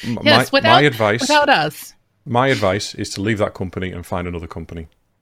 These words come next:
Speaker 1: I'm sorry, but if you're in such a horrible situation where they're not listening to you, there's no budget, you can't do things right, and you're just getting things dumped on you, and there's no,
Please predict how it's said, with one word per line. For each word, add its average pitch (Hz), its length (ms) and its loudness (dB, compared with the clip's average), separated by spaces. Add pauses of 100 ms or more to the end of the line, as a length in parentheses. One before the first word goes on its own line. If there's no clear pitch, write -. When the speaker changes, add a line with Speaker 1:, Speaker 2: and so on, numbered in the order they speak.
Speaker 1:
I'm 95 140 -8
sorry, 101 340 2
but - 340 -2
if - 160 -10
you're 117 180 4
in 117 80 0
such - 300 -4
a 107 60 0
horrible 131 340 0
situation 113 720 -4
where 92 300 0
they're 101 180 -2
not 104 180 -4
listening 110 340 -4
to - 120 -8
you, 107 240 -2 (240)
there's 92 180 -6
no 95 140 -2
budget, 104 480 -2 (240)
you 98 100 -4
can't 107 240 -2
do 113 140 -2
things 104 480 -4
right, 104 360 0 (120)
and 104 100 -4
you're 95 100 -2
just 95 140 -6
getting 98 200 -6
things 95 200 -6
dumped 107 240 -4
on 110 140 -2
you, 123 140 -4 (720)
and 107 160 0
there's 101 200 0
no, 107 480 2